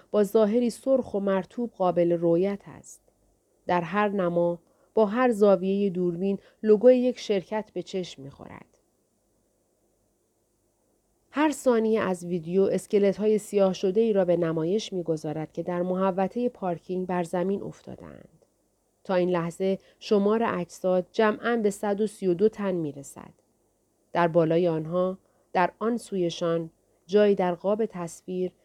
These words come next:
می‌توانید یک نام تجاری ببینید. یک عبارت تبلیغاتی یا یک حیوان بختاور که دارد لبخند می‌زند. یک ببر کارتونی، یک شعار مبهم و امیدوار کننده.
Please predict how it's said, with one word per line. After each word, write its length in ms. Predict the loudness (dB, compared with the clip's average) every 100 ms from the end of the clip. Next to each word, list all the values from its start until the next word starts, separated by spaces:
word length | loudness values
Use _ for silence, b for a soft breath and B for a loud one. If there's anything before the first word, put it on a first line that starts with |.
| _
می‌توانید 680 | -6 -2 -2 0 2 0 -2
یک 220 | -4 -4
نام 260 | 0 2 2
تجاری 540 | 0 -2 2 2 2
ببینید. 500 | -2 -6 -10 -18 -20 -20 _ _ _ _ _ _ _ _ _
یک 200 | -2 0
عبارت 480 | 0 0 2 0 -4
تبلیغاتی 1000 | -8 -4 -4 -4 -8 -8 -10 -12 -18 -16 -18 _ _ _ _ 0
یا 100 | 4
یک 300 | 4 4 2
حیوان 400 | 0 2 2 2
بختاور 560 | 0 -2 -2 -2 0
که 160 | -2 -4
دارد 340 | -2 -2 -2
لبخند 520 | -2 -6 -8 -8 -6 -6
می‌زند. 680 | -10 -16 -20 -20 -20 _ _ _ _ _ _ -4
یک 180 | -2
ببر 300 | 0 2 2
کارتونی، 800 | 0 0 -2 -4 -6 -4 -6 -10 _ _ _ _ -4
یک 180 | -2 0
شعار 440 | 0 2 2 2
مبهم 540 | 2 2 0 -2 0 2
و 20 |
امیدوار 640 | 0 -2 -4 -6 -8 -8
کننده. 580 | -10 -12 -10 -10 -12 -16